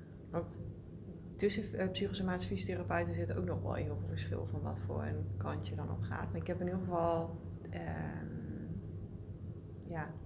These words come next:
in de fysiotherapie meer de kant van spanning, stress en, ehm, burn-out. En wat dat voor een effect heeft op het lichaam.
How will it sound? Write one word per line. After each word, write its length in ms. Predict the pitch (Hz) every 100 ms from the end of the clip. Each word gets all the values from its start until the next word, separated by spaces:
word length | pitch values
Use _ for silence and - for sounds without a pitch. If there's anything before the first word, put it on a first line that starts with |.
| - - -
in 100 | 175
de 80 | 165
fysiotherapie 840 | 196 202 196 185 185 196 190 180 - 175
meer 160 | 180
de 100 | 175
kant 300 | 170 160 165 -
van 240 | 160 160
spanning, 560 | - - 147 151 156 156
stress 720 | - - 156 160 - - - - - - - - - -
en, 540 | 151 147 151 147 147 - - - - 165
ehm, 480 | 156 - 160 165 170 - - -
burn-out. 1000 | 160 160 160 151 147 143 151 156 156 - - - - - - - - - - - -
En 380 | 175 180 175 170
wat 160 | 170
dat 240 | 175 165 - -
voor 160 | - 185
een 60 | 156
effect 260 | 160 180 165
heeft 200 | 156 156
op 100 | 160
het 140 | -
lichaam. 380 | 175 180 156 147